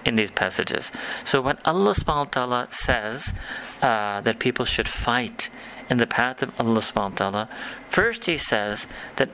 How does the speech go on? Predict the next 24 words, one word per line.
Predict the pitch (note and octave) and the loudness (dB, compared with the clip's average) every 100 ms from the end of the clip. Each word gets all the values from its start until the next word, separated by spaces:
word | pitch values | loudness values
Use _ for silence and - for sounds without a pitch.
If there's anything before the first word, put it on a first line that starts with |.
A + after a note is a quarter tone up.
| - | -4
the | B2 | -4
first | - - A3 - | 0 2 2 2
verse | D#3+ C#3+ - | 2 2 2
on | - A2+ | -2 0
this | G#2 G2+ | 0 0
is, | B2+ - | -2 0
"الَّذِينَ | D#3+ F3 D#3+ D#3+ D#3+ D3+ | 0 2 2 2 2 2
يُقَاتِلُونَكُمْ." | C#3+ C#3 C#3 - B2 A#2 A2+ C3 - - - - - - | 2 2 2 0 0 2 4 2 2 -2 -6 -16 -14 -2
You | - | 0
should | - C3+ | 2 0
fight | - - E3 - - | 0 2 2 0 2
those | E3+ G3+ A#3 - | 4 4 4 2
who | E3+ | 0
are | D3+ | 0
fighting | C3+ C3+ C#3 | 0 0 0
you. | A2+ G2 - - - - - | -2 -2 -6 -12 -10 -10 -8
So | - C#3+ | 0 0
this | D#3 E3+ | 2 0
is | D#3 | -2
a | - - - | -2 -8 -6
simple | - - - D3 | -2 -2 -2 -4
concept | - C3+ - - | -2 -2 -2 -2
of | - | 0
self-defense. | - C3 - B2 A#2 F#2+ - | 2 0 0 0 0 0 -2